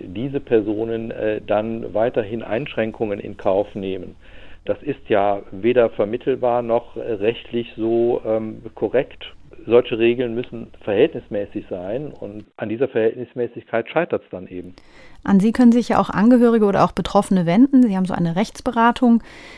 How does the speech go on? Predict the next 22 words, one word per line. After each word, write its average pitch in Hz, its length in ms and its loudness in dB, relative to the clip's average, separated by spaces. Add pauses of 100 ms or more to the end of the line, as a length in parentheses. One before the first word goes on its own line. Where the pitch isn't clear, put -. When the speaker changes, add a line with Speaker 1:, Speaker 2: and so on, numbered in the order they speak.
Speaker 2:
Was - 220 -4
hören 220 140 4
Sie 202 100 2
da 190 120 0
für 190 160 -4
Geschichten? - 540 -6 (320)
Speaker 1:
Also 107 140 2
wir 113 100 6
hatten, 120 280 -4
wir 110 100 4
hatten 113 160 -4
eine 127 360 0
Einrichtung 120 500 0
in 90 120 -10
Nürnberg, 143 600 -2
das 110 200 -8
war 107 260 0
ein 101 240 -10
relativ 104 400 -2
großer - 420 -4
Träger. 151 600 -2 (600)
Da 107 580 0